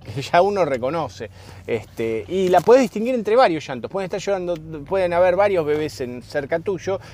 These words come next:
y si tu hijo es el que llora, lo vas a identificar igual, porque es como que tienen esa,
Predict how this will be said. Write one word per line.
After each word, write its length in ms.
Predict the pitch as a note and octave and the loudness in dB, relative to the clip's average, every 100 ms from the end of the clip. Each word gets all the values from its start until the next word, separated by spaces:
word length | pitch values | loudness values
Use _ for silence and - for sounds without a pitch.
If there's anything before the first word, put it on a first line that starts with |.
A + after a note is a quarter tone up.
| - - | -20 -10
y 100 | D3+ | -8
si 180 | - D#3 | -6 -4
tu 220 | - A3+ | 0 2
hijo 200 | A#3+ F#3 | 2 0
es 100 | F3+ | -2
el 100 | F3 | -2
que 80 | F3 | -2
llora, 220 | - G3 | 0 2
lo 140 | D#3+ D3+ | 2 2
vas 180 | D3+ D#3+ | 0 -2
a 40 | |
identificar 580 | C#3+ C3 B2+ C#3+ C#3+ C#3+ | -4 -6 -10 -6 -4 -2
igual, 340 | E3 D#3 E3 - - - - | 2 2 2 -6 -20 -20 -4
porque 580 | E3 D#3+ D3+ D#3 D#3+ E3+ | -2 -2 -2 -2 -2 -6
es 80 | |
como 180 | - E3+ | -4 -2
que 100 | D3 | -2
tienen 300 | C3+ C#3 C3 | -2 -6 -6
esa, 760 | B2+ A#2 G#2+ G2+ F#2+ F#2 F#2+ | -8 -4 -2 -2 -4 -8 -14